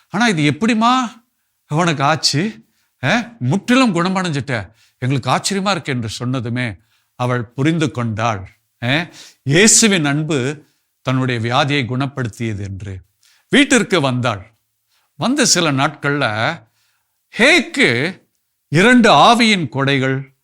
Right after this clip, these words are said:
வந்தது அவளுக்கே தெரிந்தது. என்ன தெரியுமா? முதல் கொடை அவளுக்கு குணப்படுத்துகின்ற, ஆ, அந்த ஆவியின் கொடை இருந்தது. இவங்க யார் யார் மேல கை வச்சு ஜெபிச்சாங்களோ அவங்களுக்கெல்லாம் வியாதிகள் குணமாகுது.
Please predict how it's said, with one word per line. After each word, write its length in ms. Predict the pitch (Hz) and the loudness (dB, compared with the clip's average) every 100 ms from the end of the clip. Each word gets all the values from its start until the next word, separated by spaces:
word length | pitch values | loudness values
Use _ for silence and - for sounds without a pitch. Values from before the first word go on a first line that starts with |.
| _ - | _ -6
வந்தது 400 | 120 135 127 123 | -2 -2 0 -2
அவளுக்கே 500 | 117 151 147 156 151 | -2 -2 -2 -4 -6
தெரிந்தது. 720 | 120 113 104 95 98 104 _ _ _ | -6 -6 -6 -8 -12 -14 _ _ _
என்ன 160 | 135 151 | -10 -6
தெரியுமா? 520 | 135 127 147 160 - _ - | -6 -2 -2 -4 -14 _ -4
முதல் 420 | 147 185 277 220 | 0 4 4 4
கொடை 320 | 208 165 156 101 92 _ _ _ _ _ _ _ - - | 4 4 2 -2 -8 _ _ _ _ _ _ _ -20 -2
அவளுக்கு 520 | 143 240 311 294 285 | 4 6 6 6 4
குணப்படுத்துகின்ற, 1300 | 185 202 247 - 208 - 214 175 180 165 175 185 - _ _ _ _ _ _ _ _ 123 | 4 2 2 2 0 0 0 0 0 2 0 0 -6 _ _ _ _ _ _ _ _ -2
ஆ, 320 | 127 110 - | -2 -2 -4
அந்த 240 | 123 135 131 | -2 2 4
ஆவியின் 520 | 143 190 196 185 160 | 6 4 2 -2 -4
கொடை 280 | 131 131 123 | -4 -2 -2
இருந்தது. 760 | 117 113 101 98 101 98 95 _ _ | -4 -6 -6 -6 -8 -8 -12 _ _
இவங்க 240 | 147 180 170 | -2 0 2
யார் 260 | 160 208 | 4 4
யார் 200 | 214 190 | 4 2
மேல 600 | 147 156 131 120 151 185 - _ _ 127 | 2 0 2 0 0 -2 -10 _ _ -10
கை 200 | - 165 | 0 2
வச்சு 300 | 170 170 160 | 2 0 -2
ஜெபிச்சாங்களோ 880 | 120 135 143 - 135 110 113 117 92 - | -2 -2 -2 -2 -2 -2 -4 -6 -8 -6
அவங்களுக்கெல்லாம் 680 | 135 147 147 147 156 180 | -2 -2 -2 -2 -2 -2
வியாதிகள் 460 | 135 135 165 139 127 | 0 -2 -2 -4 -6
குணமாகுது. 600 | 107 139 143 127 104 | -4 -4 -4 -4 -6